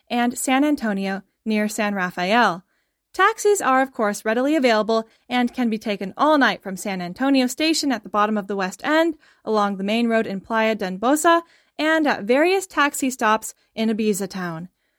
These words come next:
From these popular destinations, it costs around twenty euros to get there quickly. The other, cheaper option is to take the noisy disco bus. From San Antonio,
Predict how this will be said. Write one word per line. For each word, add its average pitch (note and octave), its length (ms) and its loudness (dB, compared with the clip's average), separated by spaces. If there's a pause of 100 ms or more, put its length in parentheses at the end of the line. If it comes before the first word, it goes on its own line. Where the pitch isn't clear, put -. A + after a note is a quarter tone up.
(140)
From D4 220 4
these F#4 200 4
popular D#4 400 2
destinations, G#3 840 -2 (260)
it C4+ 100 -6
costs F#4+ 400 2
around C4 280 2
twenty D#4 360 2
euros G3 340 0
to - 100 -18
get - 160 -4
there E3+ 140 -8
quickly. F#3+ 520 -2 (480)
The C#4 80 0
other, D#4 380 4
cheaper F4+ 400 0
option A3 360 -2
is G#3+ 120 -8
to - 100 -6
take G#3 300 -8
the G3 100 -8
noisy D#4+ 540 2
disco B3 420 0
bus. F3+ 460 -6 (280)
From C4 200 2
San B3+ 260 2
Antonio, C4+ 640 2